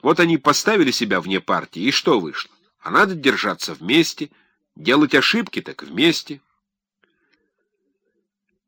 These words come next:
На ноябрьскую демонстрацию, свое прощание с Красной площадью,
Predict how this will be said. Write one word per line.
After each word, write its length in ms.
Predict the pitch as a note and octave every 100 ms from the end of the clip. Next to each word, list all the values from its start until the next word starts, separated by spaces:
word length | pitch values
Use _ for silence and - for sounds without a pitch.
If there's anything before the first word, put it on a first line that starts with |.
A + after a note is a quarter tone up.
| _ _ _ _ _ _ -
На 160 | G#2+
ноябрьскую 640 | D3 F#3+ A3 G3 - F#3
демонстрацию, 840 | E3+ E3 D#3+ - G3 A3 - B2+ A2
свое 300 | A2 C#3+ C3+
прощание 720 | B2 A2 - D3+ C#3 A#2+ G#2
с 100 | -
Красной 460 | A#2 C3 - G2
площадью, 760 | F#2 D3 E3+ - D#2 - G#1